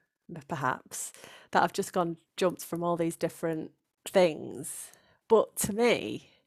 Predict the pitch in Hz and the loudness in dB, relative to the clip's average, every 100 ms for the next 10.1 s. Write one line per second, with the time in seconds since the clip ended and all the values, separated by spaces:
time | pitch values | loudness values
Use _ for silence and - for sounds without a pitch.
0 | _ - - - - _ _ 196 139 - | _ -20 -20 -20 -20 _ _ 0 0 0
1 | 214 - 208 190 185 185 185 180 175 165 | -2 0 -2 0 0 2 4 2 2 0
2 | 170 - - 208 - 233 214 214 - - | -4 -12 2 2 4 2 6 6 6 2
3 | - 233 202 220 220 226 190 170 180 165 | 6 8 10 10 8 0 -6 -6 -4 -4
4 | - 185 180 175 170 135 175 170 160 - | -2 2 4 4 0 -2 -4 -2 -4 -4
5 | - 175 160 160 - 160 170 196 208 - | -6 -6 -4 -4 -6 -8 -8 2 2 2
6 | - - _ - 214 233 220 190 190 185 | -4 -10 _ 4 6 4 2 2 2 0
7 | - 170 - 160 156 151 160 165 - _ | 0 -4 -4 -2 -2 -4 -8 -8 -8 _
8 | - - - - 190 - 170 - 185 180 | -20 -20 -20 -10 -6 -4 -4 0 2 2
9 | - 170 170 160 - 165 - 170 147 156 | 0 -2 -2 -4 -6 -6 -6 -4 -2 -4
10 | 156 | -6